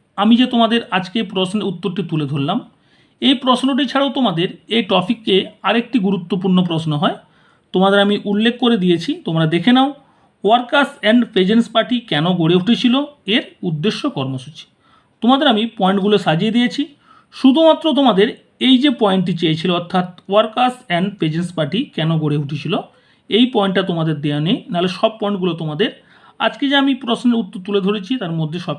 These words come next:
কিছু রয়েছে। তোমরা অবশ্যই, অবশ্যই ভালো করে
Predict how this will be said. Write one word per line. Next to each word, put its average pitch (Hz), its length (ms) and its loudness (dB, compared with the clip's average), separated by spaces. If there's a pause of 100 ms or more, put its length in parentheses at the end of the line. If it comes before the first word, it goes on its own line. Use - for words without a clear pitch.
কিছু 165 240 -4
রয়েছে। 202 240 0 (580)
তোমরা 185 180 2 (100)
অবশ্যই, 165 360 0 (680)
অবশ্যই 165 460 0
ভালো 165 200 0
করে 185 120 2